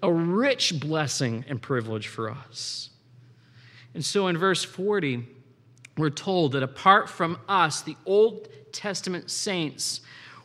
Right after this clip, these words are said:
were not made perfect.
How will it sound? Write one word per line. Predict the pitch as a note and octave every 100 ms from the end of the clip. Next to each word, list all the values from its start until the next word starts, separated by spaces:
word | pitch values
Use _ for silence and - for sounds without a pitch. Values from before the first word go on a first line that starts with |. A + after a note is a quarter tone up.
| -
were | D3+
not | D#3 E3 F3+ - F3
made | D#3 D3 C#3 - -
perfect. | - - - F3 E3 - A#2+ A2 - -